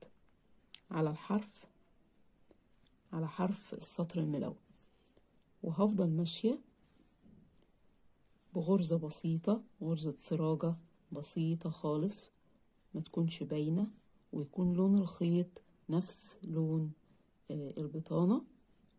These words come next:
دي من الحاجات اللي بتخلي شغلك، آه، تقفيله كويس،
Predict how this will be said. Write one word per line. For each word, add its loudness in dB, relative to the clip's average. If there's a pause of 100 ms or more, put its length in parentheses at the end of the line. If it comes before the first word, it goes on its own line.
(880)
دي 6
من 8
الحاجات 2 (320)
اللي -2
بتخلي 2
شغلك، -2
آه، -2
تقفيله -4
كويس، -4